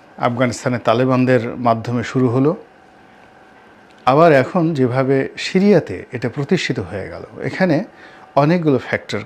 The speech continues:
কাজ করেছে। মধ্যে যে ইসলামিক স্টেট হয়েছিল আইএস, এই আইএস মূলত আমেরিকার সৃষ্টি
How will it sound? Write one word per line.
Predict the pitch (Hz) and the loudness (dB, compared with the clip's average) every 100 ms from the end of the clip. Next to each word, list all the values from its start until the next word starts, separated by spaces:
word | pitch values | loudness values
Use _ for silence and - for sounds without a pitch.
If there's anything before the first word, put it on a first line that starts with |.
| 101 | -6
কাজ | 90 - | -6 -8
করেছে। | 92 - - - - - - - - - - - | -12 -12 -14 -18 -20 -20 -20 -20 -20 -20 -18 -4
মধ্যে | 139 135 156 160 | -2 2 2 2
যে | 135 | 0
ইসলামিক | - 139 147 151 - 123 | 2 4 4 0 -4 -8
স্টেট | - 135 123 - - - | -2 0 0 -2 -16 -10
হয়েছিল | - 113 101 - 139 247 - - - - | -4 -2 -2 -6 -6 -8 -12 -20 -10 0
আইএস, | 123 113 - - - - - - - - - - - - - - - | 2 2 -4 -14 -20 -20 -20 -20 -20 -20 -20 -20 -20 -20 -20 -14 -2
এই | 156 131 | 2 4
আইএস | 139 170 175 | 6 4 2
মূলত | 175 175 160 160 123 | -4 -4 -2 0 2
আমেরিকার | 135 160 180 - | 2 2 -2 -6
সৃষ্টি | - 98 - - | -8 -10 -12 -14